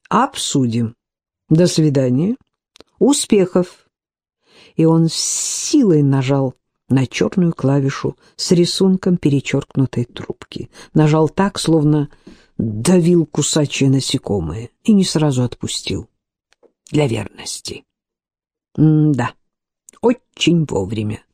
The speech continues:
очень правильно. Послежу еще, но, вероятно, все же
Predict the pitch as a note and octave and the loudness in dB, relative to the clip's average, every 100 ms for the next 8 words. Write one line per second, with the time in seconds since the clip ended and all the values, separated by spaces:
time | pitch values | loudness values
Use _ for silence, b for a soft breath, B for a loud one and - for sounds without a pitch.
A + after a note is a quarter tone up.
0 | _ _ _ D3+ - B2+ A#2+ - A#2+ B2 | _ _ _ -6 -2 -2 -2 -4 -4 -2
1 | B2+ - - - - - _ _ _ _ | -4 -6 -8 -8 -12 -18 _ _ _ _
2 | B B - G3 A#3 G#3+ F3+ E3 - - | B B -4 0 0 4 4 4 0 0
3 | C4+ F#3+ F#3 F#3+ - _ _ _ _ _ | 2 2 0 -2 -6 _ _ _ _ _
4 | _ _ _ C3+ E3+ E3 D#3+ - C#3+ - | _ _ _ 0 2 4 2 0 -2 0
5 | D3 C#3 C#3 | 0 0 -2